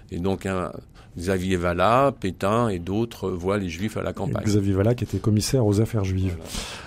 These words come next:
Speaker 2: Euh, alors, vous nous rappelez, euh, Jacques Semelin, que, euh, quand il l'a voulu, Vichy a pu tenir tête aux demandes des nazis, aux demandes de, donc de
Speaker 1: Mm.
Speaker 2: quantité de juifs déportés,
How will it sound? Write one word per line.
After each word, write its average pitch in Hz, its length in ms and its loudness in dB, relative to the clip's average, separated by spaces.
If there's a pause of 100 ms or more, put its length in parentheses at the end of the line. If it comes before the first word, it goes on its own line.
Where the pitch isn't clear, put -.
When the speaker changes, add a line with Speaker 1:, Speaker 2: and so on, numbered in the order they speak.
(160)
Speaker 2:
Euh, 135 460 6
alors, 143 260 4
vous 143 260 4
nous 190 160 4
rappelez, 156 640 4
euh, 131 140 4
Jacques 123 220 2
Semelin, 117 420 4
que, - 420 2
euh, 107 320 6
quand 175 260 2
il 143 140 4
l'a 123 100 6
voulu, 117 520 2
Vichy 135 560 4
a 110 60 4
pu 113 160 0
tenir 175 420 2
tête 156 280 2
aux 110 60 4
demandes 123 360 4
des 107 140 2
nazis, 110 460 2 (200)
aux 107 100 2
demandes 104 380 4
de, 90 280 2 (520)
donc 98 200 2
de 95 100 2
Speaker 1:
Mm. 98 80 0
Speaker 2:
quantité 127 500 2
de 110 80 4
juifs 104 280 2
déportés, 151 640 0